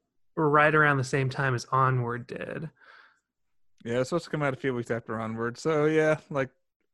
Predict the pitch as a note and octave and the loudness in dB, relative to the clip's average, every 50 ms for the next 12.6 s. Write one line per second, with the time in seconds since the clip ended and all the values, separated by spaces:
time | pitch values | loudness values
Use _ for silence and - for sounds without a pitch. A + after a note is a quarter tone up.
0 | _ - - A#2+ A#2+ A#2+ A#2 A#2 A#2 A#2 A2+ - B2 A#2+ A#2+ A2+ - B2+ B2 B2 | _ -6 -2 -2 0 0 0 0 0 -2 -2 -2 -4 -2 -4 -4 -6 -8 -8 -6
1 | B2+ C3 B2+ B2+ - - - D3+ D3 - - - A#2+ A#2 A2 A2+ A#2+ A#2+ - D3 | -6 -4 -4 -6 -6 -4 -6 -6 -6 -6 -8 -6 -4 -4 -4 -4 -6 -6 -8 -10
2 | D#3+ - _ _ _ _ _ _ _ _ - - C#3 B2+ B2 B2+ B2+ B2+ - - | -10 -10 _ _ _ _ _ _ _ _ -6 -6 -4 -2 -2 -2 -2 -4 -2 0
3 | C#3 C#3+ C#3+ C3 A#2+ C#3 C3 A#2+ A#2 B2 A#2+ A#2 A2 A2+ A2+ A2 A2+ A#2 B2 A#2+ | 0 0 2 0 0 -2 -2 0 0 0 -2 -2 -2 -4 -4 -4 -4 -4 -6 -8
4 | - _ _ _ _ _ _ _ _ _ _ _ _ _ _ _ _ _ - - | -10 _ _ _ _ _ _ _ _ _ _ _ _ _ _ _ _ _ -16 -14
5 | A#2 - - A#2 G#2+ - - - A#2 A2+ A2+ A#2+ B2+ - - _ - _ _ _ | -12 -8 -8 -8 -8 -8 -6 -4 -4 -2 -2 -2 -4 -6 -10 _ -20 _ _ _
6 | _ _ _ _ _ _ _ _ _ _ _ _ _ _ _ _ _ _ _ _ | _ _ _ _ _ _ _ _ _ _ _ _ _ _ _ _ _ _ _ _
7 | _ _ _ _ _ _ _ - E3 E3 F3 F3+ F3+ F3+ F3+ F3 - - - E3 | _ _ _ _ _ _ _ 0 2 4 6 6 6 6 4 2 0 -2 0 2
8 | D#3+ D#3+ D#3+ D#3+ D#3 D#3+ E3 D#3+ - G3+ G3 G3 F#3 F#3 - F3+ F3+ D3 E3 E3+ | 4 4 4 4 2 2 0 0 2 2 2 2 0 0 0 0 0 2 2 2
9 | D#3+ D3+ D#3+ E3 D#3+ D#3+ - C#3+ C#3 C#3+ C#3+ C#3 C3 C3+ C#3 C3+ C#3+ D3 C3+ B2+ | 2 4 2 2 2 0 0 2 2 2 2 2 0 -2 -4 -2 -2 -2 -2 -2
10 | C3 C#3+ D3 D#3 D#3+ F3+ F3+ F#3 G#3 F#3 F3 - - F3+ F3+ D#3 - F3 D#3 - | -2 0 0 2 2 2 2 2 2 0 0 0 -2 -2 -2 -2 -4 -6 -6 -2
11 | - D#3+ C#3+ D3 C#3+ - C#3+ B2+ C3 C#3 C#3+ - E3 D#3 C3+ C#3 D3 C#3 C3 B2 | 0 0 2 2 0 -2 -4 -2 -2 -2 -2 -2 -4 -4 -2 -2 -2 -2 -2 -4
12 | B2 - - C3+ C3 C3 B2 B2 A#2+ B2 C#3 C#3 | -8 -6 -8 -8 -8 -8 -10 -10 -8 -8 -8 -10